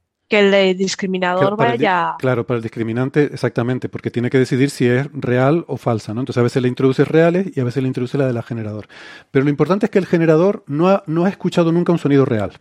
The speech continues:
Speaker 2: ¿vale? La generadora no, no le has enseñado, no tiene en su conjunto de entrenamiento sonidos
Speaker 1: Ah.
Speaker 2: reales, fonemas reales. Eh, todo se los ha inventado partiendo de cero, pero simplemente del feedback que le da la otra,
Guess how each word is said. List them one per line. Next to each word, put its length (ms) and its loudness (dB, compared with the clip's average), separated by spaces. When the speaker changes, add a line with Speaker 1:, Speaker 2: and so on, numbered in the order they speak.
Speaker 2:
¿vale? 320 -4
La 120 0
generadora 640 0
no, 480 -2
no 220 0
le 120 4
has 100 4
enseñado, 640 0
no 160 0
tiene 180 4
en 60 0
su 120 -4
conjunto 340 -2
de 40 4
entrenamiento 460 2
sonidos 380 2
Speaker 1:
Ah. 60 0
Speaker 2:
reales, 440 -2
fonemas 420 0
reales. 360 -6
Eh, 200 0
todo 220 2
se 120 -2
los 100 2
ha 40 2
inventado 480 0
partiendo 380 0
de 80 4
cero, 300 0
pero 160 -2
simplemente 720 2
del 460 0
feedback 400 0
que 120 -2
le 80 -2
da 100 2
la 140 4
otra, 360 -4